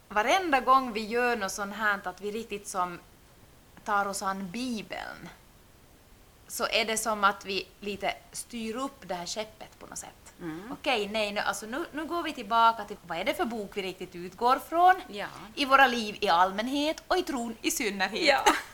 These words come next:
Speaker 1: <laughs> Och det, det, jag tycker att det, det känns bra
Speaker 2: Det är
Speaker 1: att
Speaker 2: väldigt
Speaker 1: göra det.
Speaker 2: bra, ja.
Speaker 1: Och det kan låta överandligt när jag
Speaker 2: Ja.
Speaker 1: säger det sådär, men det handlar faktiskt om att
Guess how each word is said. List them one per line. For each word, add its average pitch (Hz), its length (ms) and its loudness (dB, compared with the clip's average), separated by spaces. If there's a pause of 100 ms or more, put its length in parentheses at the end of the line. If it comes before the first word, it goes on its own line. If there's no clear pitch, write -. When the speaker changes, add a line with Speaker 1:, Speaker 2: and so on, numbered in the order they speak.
(180)
Speaker 1:
<laughs> - 680 -4
Och 277 140 10
det, 294 360 8
det, 247 160 0
jag 285 120 2
tycker 466 240 2
att 269 180 4
det, 254 200 4 (260)
det 247 180 -8
känns 277 260 0
bra - 260 4 (520)
Speaker 2:
Det 190 140 -2
är 180 40 -4
Speaker 1:
att 175 80 -8
Speaker 2:
väldigt 196 260 -6
Speaker 1:
göra 190 220 -4
det. - 60 -10
Speaker 2:
bra, 160 180 -10 (200)
ja. 214 300 -4
Speaker 1:
Och 233 280 6
det 226 100 2
kan 262 280 8
låta 240 280 6
överandligt 165 960 2 (340)
när 262 160 8
jag 254 100 10
Speaker 2:
Ja. 247 60 8
Speaker 1:
säger 208 420 6
det 294 80 6
sådär, 196 420 6 (220)
men 226 180 0
det 226 60 2
handlar 285 460 8
faktiskt 359 640 2
om 208 260 -2
att 175 100 -6